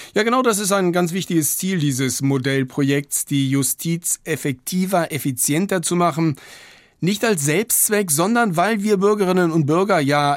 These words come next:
in einem Rechtsstaat einen Anspruch drauf haben, dass es nicht ewig und drei Tage dauert, bis ein Urteil gesprochen ist. Und es, äh, ist ein Fakt einfach, dass die Justiz nicht nur in Niedersachsen am Limit ist,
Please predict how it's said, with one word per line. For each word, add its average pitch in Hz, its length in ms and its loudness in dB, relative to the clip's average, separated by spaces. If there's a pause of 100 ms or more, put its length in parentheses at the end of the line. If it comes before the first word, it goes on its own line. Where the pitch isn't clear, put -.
in 147 120 -4
einem 147 260 0
Rechtsstaat 147 540 -2
einen 143 280 -2
Anspruch 202 500 -2
drauf 139 280 -2
haben, 151 320 2 (340)
dass 143 180 -2
es 139 80 -2
nicht 143 160 0
ewig 156 340 -2
und 143 140 -4
drei 135 140 -2
Tage 135 280 -2
dauert, 139 300 0
bis 143 180 -2
ein 131 200 0
Urteil 135 540 -2
gesprochen 135 580 -2
ist. 156 320 -2
Und 139 240 -2
es, 143 320 -2
äh, 143 140 -4
ist 170 280 -2
ein 165 160 2
Fakt - 340 -6
einfach, 131 440 -2
dass 135 340 -2
die 139 120 -2
Justiz 135 500 0
nicht 190 340 2
nur 175 260 4
in 151 120 0
Niedersachsen 139 640 0
am 131 140 -2
Limit 170 340 2
ist, 160 300 0